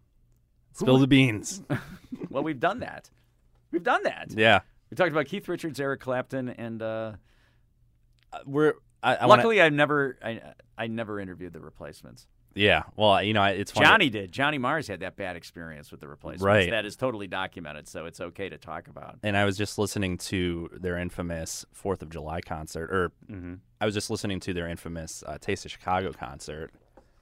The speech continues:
Speaker 2: And that's, that's not even an interview. That's during a whole performance. He just walks off, so I can only imagine what that's like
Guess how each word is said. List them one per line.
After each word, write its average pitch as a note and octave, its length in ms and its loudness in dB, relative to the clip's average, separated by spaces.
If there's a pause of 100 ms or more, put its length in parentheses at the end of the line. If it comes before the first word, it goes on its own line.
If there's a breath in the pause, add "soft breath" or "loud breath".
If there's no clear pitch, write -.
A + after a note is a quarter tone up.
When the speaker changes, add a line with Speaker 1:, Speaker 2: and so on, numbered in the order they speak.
(540 soft breath)
Speaker 2:
And G2 80 -4
that's, G#2 160 -4
that's A2+ 200 0
not A2 120 6
even F#2+ 140 2
an E2+ 100 0
interview. F2 280 0
That's D#2+ 220 -8
during E2 480 -6 (140)
a - 60 -10
whole F2 200 -4
performance. D2+ 460 -12
He E2 80 -12
just D#2+ 160 -16
walks D2+ 420 -12
off, D2 180 -10
so - 140 -8
I E2 60 -8
can F2 100 -12
only E2+ 160 -10
imagine D#2 380 -14
what D2 120 -16
that's - 240 -12
like D2+ 280 -10